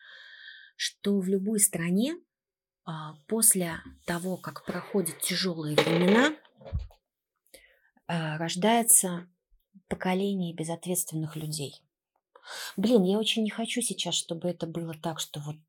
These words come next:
жестко вы все безответственны. Нет, ни в коем случае я это не имею в виду. Я сужу, знаешь, как по общей температуре по больнице. И это действительно так.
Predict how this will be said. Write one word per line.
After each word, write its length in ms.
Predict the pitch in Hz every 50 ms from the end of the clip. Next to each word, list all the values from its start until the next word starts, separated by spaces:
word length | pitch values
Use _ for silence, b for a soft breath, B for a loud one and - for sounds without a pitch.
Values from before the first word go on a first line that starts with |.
| _ _ -
жестко 460 | - - 185 196 208 202 202 - - 156
вы 100 | 151 160
все 220 | 156 - - 180
безответственны. 680 | 170 151 151 165 165 160 - 208 208 - - 160 156
Нет, 260 | 165 170 180 170 170
ни 80 | - 151
в 100 | 151 -
коем 200 | - 170 160 151
случае 460 | 156 - 180 180 170 165 - 156 151
я 60 | 151 151
это 100 | - 156
не 180 | 160 160 165
имею 240 | 165 165 160 151 147
в 40 | 151
виду. 260 | 165 165 180 233 254 247 B B B B B B
Я 120 | - 208
сужу, 280 | 202 - 208 196 202 208
знаешь, 260 | 185 185 196 220 208
как 260 | - 180 165 - -
по 340 | - - 180 175 170 170 - -
общей 300 | 208 202 202 - - 156
температуре 600 | - - 147 - 151 151 160 156 156 170 156 -
по 120 | - 151
больнице. 640 | 143 151 156 160 160 151 147 139 - - - - - _ _ B B B B B B B B B B B B B -
И 100 | 208 240
это 140 | 247 240 190
действительно 680 | 180 180 - - 214 214 208 - 180 170 165 160 156 -
так. 400 | - 156 151 156 156 - - _